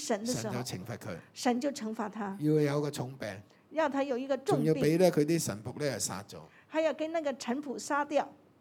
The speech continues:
Speaker 2: 其實一個係好悲慘嘅結局。
Speaker 1: 這是一個很悲慘的結局。
Speaker 2: 原來當我哋呢，真係離棄咗神，
Speaker 1: 當我們真的離棄了神，
Speaker 2: 神呢，就會呢，用佢嘅方法呢，嚟懲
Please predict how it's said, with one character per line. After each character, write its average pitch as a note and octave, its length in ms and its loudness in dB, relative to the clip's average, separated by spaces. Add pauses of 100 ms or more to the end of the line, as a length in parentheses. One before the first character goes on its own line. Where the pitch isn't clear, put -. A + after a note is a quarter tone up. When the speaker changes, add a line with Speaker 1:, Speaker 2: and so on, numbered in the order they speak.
(260)
Speaker 2:
其 B2 80 -12
實 C#3+ 180 -4
一 - 40 -2
個 E3 120 -2
係 C3+ 240 -4
好 C3+ 200 -6
悲 D#3 260 0
慘 B2 220 -4
嘅 C3 100 -10
結 G2 60 -16
局。 E2 100 -12 (340)
Speaker 1:
這 E4+ 120 0
是 E4+ 140 -2
一 D4 100 -6
個 C#4+ 100 -2
很 A3+ 180 -4 (140)
悲 F4 220 4
慘 C4+ 200 -4
的 G#3+ 100 -4
結 G#3+ 220 -6
局。 G3+ 300 -8 (220)
Speaker 2:
原 D3 120 -4
來 D#3 60 2
當 G3+ 160 12
我 F3+ 100 10
哋 D3+ 140 6
呢， F3 120 10
真 F3+ 180 6
係 C#3 140 4
離 B2 80 -4
棄 B2+ 240 -2
咗 C#3 140 0
神， F#2 240 -4 (320)
Speaker 1:
當 F4 140 2
我 D4 80 2
們 C4 140 0
真 F4+ 160 -2
的 D#4 80 2
離 C#4 180 -4
棄 - 140 -4
了 C#4 80 0
神， F#3+ 260 -6
Speaker 2:
神 C3 220 -4
呢， D#3+ 120 0
就 C3+ 140 -6
會 A2+ 160 -6
呢， C#3 140 -2
用 A#2+ 180 -6
佢 A2 60 -10
嘅 A#2 100 -6
方 C#3+ 240 -4
法 C3 160 -6
呢， A#2+ 200 -8
嚟 F2 100 -12
懲 - 100 -12